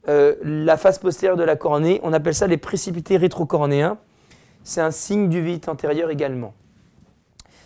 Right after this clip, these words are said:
D'ailleurs, dans le dossier, euh, d'uvéite antérieure qui était tombé en deux mille dix, il parlait de précipités rétrocornéens. Hein, il fallait également parler de Tyndall.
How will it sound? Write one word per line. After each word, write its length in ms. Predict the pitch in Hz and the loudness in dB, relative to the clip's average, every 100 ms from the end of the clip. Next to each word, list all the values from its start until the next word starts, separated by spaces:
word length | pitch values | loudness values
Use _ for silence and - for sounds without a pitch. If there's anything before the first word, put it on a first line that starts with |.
| _ | _
D'ailleurs, 480 | 156 165 185 196 143 - - - - | 4 8 8 8 4 -6 -20 -20 -14
dans 400 | 147 151 151 147 | -2 0 0 -2
le 160 | 143 143 | -2 -2
dossier, 720 | 147 185 - - 208 190 - _ _ _ - | 0 -2 -4 -4 -2 -2 -4 _ _ _ -6
euh, 760 | 139 135 131 127 127 127 127 | -2 -2 -2 -4 -6 -6 -6
d'uvéite 420 | 127 131 180 196 185 | -4 -2 -2 -2 -2
antérieure 400 | 175 170 170 185 | -2 0 0 -2
qui 120 | 165 | -6
était 160 | 151 | -6
tombé 260 | 180 185 180 | -6 -4 -2
en 80 | 175 | -2
deux 80 | 147 | -4
mille 200 | 139 131 | -4 -6
dix, 400 | 165 220 - - _ _ | -6 -8 -12 -18 _ _
il 100 | 143 | -2
parlait 540 | 135 175 160 147 165 - _ _ _ | 4 6 6 4 4 0 _ _ _
de 240 | 131 156 | 0 2
précipités 640 | 180 - 170 - 139 135 180 | 2 0 -4 -4 -10 -2 0
rétrocornéens. 800 | 156 156 - 151 151 135 123 107 - _ - | 0 -2 -6 -8 -6 -6 -8 -12 -18 _ -18
Hein, 140 | 131 - _ _ - | -18 -18 _ _ -14
il 120 | 135 | -10
fallait 180 | - 139 | -4 -2
également 240 | 135 135 | -2 -2
parler 220 | 143 139 135 | -4 -4 -4
de 80 | |
Tyndall. 400 | 123 - 117 113 | -6 -10 -12 -14